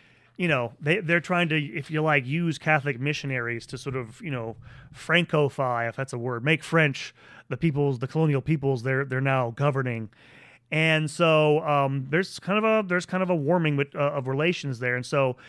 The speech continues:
by late eighteen eighties, Leo thinks the time is ripe to, uh, to, um, um, to try to engage, uh, public life in France again.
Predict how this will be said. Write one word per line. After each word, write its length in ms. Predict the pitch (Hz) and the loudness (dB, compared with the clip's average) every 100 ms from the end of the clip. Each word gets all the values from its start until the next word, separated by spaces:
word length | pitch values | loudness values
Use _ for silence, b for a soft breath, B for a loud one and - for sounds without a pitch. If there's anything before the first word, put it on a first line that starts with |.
| B B | B B
by 80 | 139 | -4
late 220 | 143 156 | -2 -2
eighteen 280 | 151 139 143 | -2 -4 2
eighties, 440 | 196 277 190 165 - | 4 6 4 2 -4
Leo 540 | 156 139 214 202 175 160 - | -2 2 6 6 6 2 -2
thinks 240 | 170 156 | -4 -4
the 80 | 151 | -8
time 280 | - 156 156 | -2 0 2
is 140 | 139 | -2
ripe 340 | 143 123 127 - - b b b - | -2 -2 -2 -6 -20 b b b -10
to, 640 | 165 160 147 139 139 - - - | -4 -2 0 -2 -4 -6 -8 -2
uh, 300 | 139 135 135 - 240 - | 0 0 -4 -10 -20 -8
to, 460 | 165 151 143 147 - | -2 0 0 -2 -4
um, 440 | 135 127 120 117 117 _ _ _ _ _ _ _ - _ _ | -2 -2 -4 -8 -14 _ _ _ _ _ _ _ -20 _ _
um, 500 | 147 139 135 127 127 _ _ _ - | -4 -2 -2 -4 -10 _ _ _ -10
to 440 | 175 156 147 - - - | -4 -2 -2 -4 -10 -16
try 280 | - 170 | 0 2
to 100 | 175 | 4
engage, 800 | 175 160 147 160 160 139 - - _ _ _ _ _ _ _ | 2 0 4 4 4 2 -6 -16 _ _ _ _ _ _ _
uh, 280 | 147 139 131 | 0 0 0
public 320 | - 160 147 | 0 -2 -2
life 380 | 143 139 135 - - | -2 0 0 -4 -10
in 180 | 131 123 | -8 -4
France 400 | 156 156 151 123 | -2 -2 -2 -6
again. 420 | 117 110 104 | -10 -10 -12